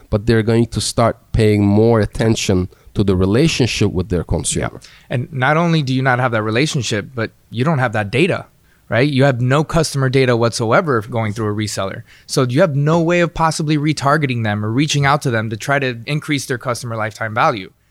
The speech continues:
Speaker 2: You know, what are people saying now? Data is gonna be the new oil, right? So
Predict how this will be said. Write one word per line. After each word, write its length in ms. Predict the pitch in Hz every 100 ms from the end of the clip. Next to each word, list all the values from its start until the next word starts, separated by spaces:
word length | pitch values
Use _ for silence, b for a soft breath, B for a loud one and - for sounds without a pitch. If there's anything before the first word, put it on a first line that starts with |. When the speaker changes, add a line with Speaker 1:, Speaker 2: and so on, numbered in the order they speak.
| _
Speaker 2:
You 120 | -
know, 80 | 123
what 200 | 123 151
are 60 | 165
people 360 | 143 165 147 143
saying 340 | - 165 139
now? 200 | 107 98
Data 340 | 101 127 127 135
is 280 | 131 123
gonna 200 | 123 131
be 120 | 127 123
the 100 | 123
new 180 | 131
oil, 380 | 123 127 104 92 _ b -
right? 280 | 113 127 -
So 460 | - 123 117 113